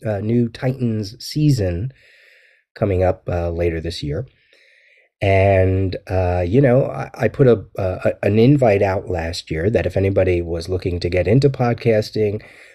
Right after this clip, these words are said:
but maybe they don't have the resources in terms of R S S feeds and websites and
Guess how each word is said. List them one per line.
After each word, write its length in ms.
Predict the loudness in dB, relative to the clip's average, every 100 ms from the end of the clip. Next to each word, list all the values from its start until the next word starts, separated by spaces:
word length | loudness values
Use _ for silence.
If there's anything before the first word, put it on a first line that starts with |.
| _
but 220 | -2 -2 -2
maybe 240 | -2 2
they 140 | 4 4
don't 160 | 4
have 140 | 4 2
the 100 | 0
resources 680 | -2 -4 -4 -4 -4 -6
in 160 | -6 -10
terms 400 | -4 -4 -2 -6
of 120 | -8
R 200 | -8 -6
S 120 | -2
S 160 | -2 -2
feeds 460 | -4 -8 -8 -10 -12
and 200 | -10 -8
websites 720 | -6 -4 -6 -6 -12 -14 -14
and 240 | -14 -16